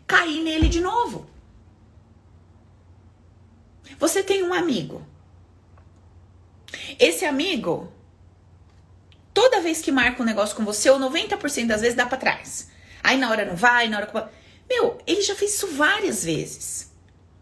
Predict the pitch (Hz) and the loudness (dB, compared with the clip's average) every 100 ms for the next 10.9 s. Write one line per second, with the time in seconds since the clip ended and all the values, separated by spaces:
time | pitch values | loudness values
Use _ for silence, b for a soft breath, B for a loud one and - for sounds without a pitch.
0 | - - B B - 523 523 - 370 294 | -20 -20 B B 6 6 6 0 -2 -4
1 | - 262 294 320 220 160 151 208 202 196 | 2 2 4 2 0 0 -4 -2 0 -2
2 | 190 180 165 165 156 147 226 214 170 - | -4 -4 -4 -6 -8 -4 0 2 0 -4
3 | - 403 - 508 494 494 370 392 - 240 | -2 0 2 4 4 4 2 2 0 0
4 | - 202 170 233 233 196 202 185 - 160 | 0 0 0 -2 -2 -2 -2 -4 -4 -4
5 | - 220 185 214 233 - - 269 302 262 | 0 0 2 0 -2 -10 0 2 4 2
6 | 247 240 240 233 233 240 - 320 370 403 | 2 0 0 0 0 -2 0 2 4 4
7 | 359 294 302 311 262 330 381 302 294 349 | 4 4 4 4 4 4 2 2 4 4
8 | 349 269 - - 294 247 - 254 269 269 | 4 0 -2 0 2 2 0 -2 0 2
9 | 151 - - B B B - 320 - - | 2 0 -4 B B B -2 -2 -2 0
10 | 392 415 269 202 233 349 233 160 | 2 2 4 2 2 -4 -4 -6